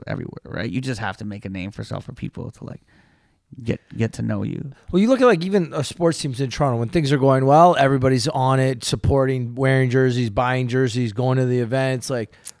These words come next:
Speaker 1: Yeah.
Speaker 2: repping so hard. And then when the team sucks, it's like, "Boo, you suck,"
Speaker 1: Yeah.
Speaker 2: like, throwing jerseys on the ice, throwing, fucking booing the Raptors and shit, like
Speaker 1: Yeah, no, like,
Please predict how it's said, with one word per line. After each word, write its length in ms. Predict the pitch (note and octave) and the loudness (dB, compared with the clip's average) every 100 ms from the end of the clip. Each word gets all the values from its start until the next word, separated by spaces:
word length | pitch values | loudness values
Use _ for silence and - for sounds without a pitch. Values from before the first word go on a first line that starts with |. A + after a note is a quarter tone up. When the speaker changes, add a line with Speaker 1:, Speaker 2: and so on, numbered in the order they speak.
| - | 2
Speaker 1:
Yeah. 200 | C#3+ D#3 | 6 6
Speaker 2:
repping 320 | - C#3+ B2+ | 6 4 0
so 420 | - - E3 E3 | 0 4 6 6
hard. 480 | C#3 C3+ A#2 G#2+ G2+ - _ _ _ _ _ | 6 4 2 -2 -8 -20 _ _ _ _ _
And 180 | B2+ B2+ | -2 2
then 600 | B2+ B2+ B2+ B2 B2 B2 | 2 4 2 0 -2 -6
when 140 | C3 C3 | -6 -4
the 80 | |
team 260 | A#2+ D3 B2+ | -4 -2 -2
sucks, 380 | A#2 D3+ D3+ D3 | 0 2 2 0
it's 100 | B2 | -6
like, 240 | B2+ C3 | -4 -2
"Boo, 360 | C3 F#3 E3+ D#3+ | 4 6 6 4
you 80 | D3 | 0
suck," 360 | - F3 D#3+ | 2 4 4
Speaker 1:
Yeah. 120 | A2 | 4
Speaker 2:
like, 200 | C3+ B2 | -2 -2
throwing 280 | - C#3+ C#3+ | -2 -2 -2
jerseys 420 | A#2+ C#3+ C#3 C3+ | 0 0 2 0
on 160 | C3 C3+ | 0 0
the 80 | C3 | 0
ice, 420 | B2+ C3+ C#3 - | 0 2 0 -2
throwing, 460 | - C3 C3 C3 A#2 | -8 -8 -6 -8 -8
fucking 380 | B2 C3+ B2 | -8 -6 -6
booing 340 | G#2 C3 C3+ C3+ | -2 2 2 2
the 60 | |
Raptors 520 | B2 B2 B2+ B2+ C3 B2 | 2 2 0 -2 -4 -4
and 140 | B2 | -6
shit, 180 | - B2 | -6 -6
like 240 | B2+ A#2 A#2+ | -6 -6 2
Speaker 1:
Yeah, 260 | G#3 A3 | 4 6
no, 240 | D#3 F3+ A3+ | 2 0 -2
like, 300 | C#3 B2+ | -2 -2